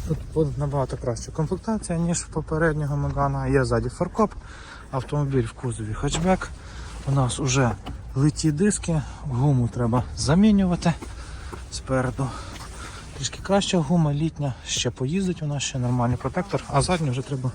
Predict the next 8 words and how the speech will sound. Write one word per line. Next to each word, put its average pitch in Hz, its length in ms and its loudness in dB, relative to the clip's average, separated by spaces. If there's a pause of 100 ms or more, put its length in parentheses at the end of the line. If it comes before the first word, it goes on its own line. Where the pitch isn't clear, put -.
міняти. 120 360 0 (1120)
Ось 139 200 -4
такий 123 400 -2 (400)
ще - 300 -6 (100)
варіант, 180 440 0 (100)
йдемо 147 320 -2
шукати 139 460 -2
далі. 107 200 -2